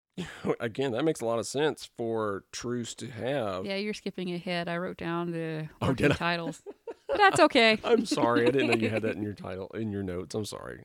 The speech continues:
Speaker 1: I, I'm a terrible co-host.
Speaker 2: No.
Speaker 1: Well, and, but it makes a lot of sense, though, 'cause Truce, there, there were, Truce used a lot of strings. Then he did have some brass in there. He had the, uh, the wonderful use of harp. I mean, the harmonica, not harp.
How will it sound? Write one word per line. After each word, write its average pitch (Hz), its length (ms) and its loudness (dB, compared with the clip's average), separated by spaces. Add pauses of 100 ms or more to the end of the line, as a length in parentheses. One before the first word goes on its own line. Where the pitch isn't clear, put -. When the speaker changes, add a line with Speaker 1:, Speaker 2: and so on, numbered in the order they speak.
Speaker 1:
I, 101 300 -2
I'm 110 180 0
a 98 60 -2
terrible 92 480 -8
co-host. 92 460 -8 (120)
Speaker 2:
No. 285 440 -2 (100)
Speaker 1:
Well, 214 140 6
and, 202 300 4 (260)
but 202 160 2
it 185 40 2
makes 196 180 2
a 175 60 -4
lot 175 100 6
of 156 80 0
sense, 143 220 -2
though, 107 160 2
'cause 113 160 -8
Truce, 170 680 -2
there, 131 240 0
there 139 160 2
were, 127 160 2 (260)
Truce 175 340 -6
used 143 140 -2
a 127 40 0
lot 120 160 2
of 117 60 -2
strings. 104 580 -4 (260)
Then 143 220 6
he 151 80 4
did 185 180 4
have 180 200 -2
some 180 180 -2
brass 135 400 0
in 120 60 -4
there. 117 240 -2
He 117 100 -4
had 113 240 -2
the, 113 280 -4
uh, 104 280 -2 (400)
the 120 80 -8
wonderful 143 240 2
use 139 180 2
of 127 120 -6
harp. 123 420 0 (420)
I 123 60 -4
mean, 113 140 0
the 113 60 0
harmonica, 120 560 0
not 55 240 -10
harp. 87 300 -12